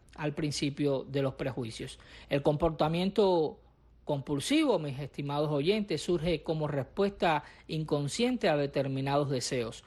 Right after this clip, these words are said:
por diversas razones como hábitos aprendidos y seguidos de alguna gratificación emocional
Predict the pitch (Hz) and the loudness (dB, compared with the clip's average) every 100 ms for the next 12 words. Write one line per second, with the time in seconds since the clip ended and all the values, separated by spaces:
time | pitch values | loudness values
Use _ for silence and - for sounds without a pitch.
0 | - - - 190 214 226 240 269 233 196 | -20 -8 0 4 4 4 2 2 2 0
1 | - 196 202 208 196 165 151 165 175 180 | 0 0 0 0 0 2 2 2 2 -2
2 | 170 156 143 131 156 202 196 160 - - | -4 -4 -4 -2 0 2 2 0 -4 -8
3 | 127 143 185 170 143 127 127 151 185 160 | -6 -4 -2 0 0 -2 0 0 2 0
4 | 143 123 135 - 135 131 - 151 147 139 | -2 -2 -8 -8 -6 -6 -4 -4 -4 -4
5 | - 135 165 196 | -4 -2 0 0